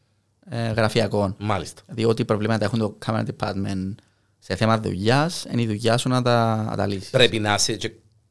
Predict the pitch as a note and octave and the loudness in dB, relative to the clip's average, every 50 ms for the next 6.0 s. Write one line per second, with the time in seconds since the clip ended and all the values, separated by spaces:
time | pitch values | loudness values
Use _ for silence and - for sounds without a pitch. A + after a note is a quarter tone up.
0 | _ _ _ _ _ _ _ _ _ _ _ - - - G#2+ G2 - G2 G#2 A2+ | _ _ _ _ _ _ _ _ _ _ _ -20 -12 -10 -8 -6 -2 0 0 0
1 | - - - - - C#3+ B2+ G#2+ F#2+ E2 D#2+ - - E2 - - D#2 D#2 D2+ C#2+ | 0 -2 -6 -8 -6 -4 -4 -2 -2 -4 -6 -8 -8 -8 -8 -10 -10 -12 -12 -8
2 | - - - A#2+ A#2 A#2 G#2+ F#2+ - D3 E3 D#3 D3+ D3 C3+ B2 A#2+ A#2 A2 B2+ | -6 -4 -4 -2 -2 -2 -4 -4 -2 0 2 2 4 4 4 4 4 2 4 4
3 | B2+ A#2+ A2+ A2 G#2 - - - - E3 E3+ E3 D3 D3 C#3+ - - - G#2+ A2+ | 4 6 4 4 2 0 -4 -6 -4 -2 0 2 2 0 0 -4 -8 -6 -6 -4
4 | G#2+ G2+ F#2 E2 G#2 G#2 G#2+ G2+ F#2 G#2+ G#2+ F#2+ F2+ F2 F2 F2 G2+ - - G2+ | -2 -2 -2 -2 -4 -6 -8 -10 -10 -8 -6 -4 -4 -4 -4 -4 -4 -6 -6 -6
5 | F#2+ G2 - - - A2 G#2 F#2 F2+ F2 F2+ F#2 G#2 A#2 D#3 - - - G2+ | -8 -8 -10 -8 -6 -4 -4 -2 -4 -4 -4 -4 -4 -4 -4 -6 -8 -8 -10